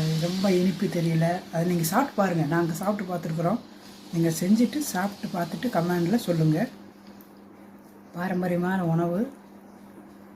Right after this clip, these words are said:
நான் மறுபடியும் மறுபடியும் அதை தாங்க சொல்லுவேன் நானு. ஏன்னா நம்ம வந்து ம-, நம்மளை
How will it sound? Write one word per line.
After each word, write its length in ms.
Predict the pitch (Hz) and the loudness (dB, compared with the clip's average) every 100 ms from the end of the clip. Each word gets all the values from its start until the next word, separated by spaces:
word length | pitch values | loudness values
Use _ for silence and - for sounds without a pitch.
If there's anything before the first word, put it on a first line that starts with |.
| - - 180 | -20 -12 -2
நான் 180 | 165 | 2
மறுபடியும் 380 | 156 170 190 185 | 4 4 2 2
மறுபடியும் 340 | 190 196 196 156 | 2 2 2 2
அதை 160 | 160 | 2
தாங்க 260 | 170 165 165 | -2 0 -2
சொல்லுவேன் 220 | 151 151 | 0 0
நானு. 320 | 147 151 220 - - - - | 0 -2 -4 -10 -20 -20 -6
ஏன்னா 140 | 165 170 | -2 0
நம்ம 300 | 156 160 165 | 2 2 2
வந்து 200 | 175 196 | 0 0
ம-, 640 | 175 160 160 156 160 160 | -2 0 0 0 0 0
நம்மளை 260 | 165 160 | 2 2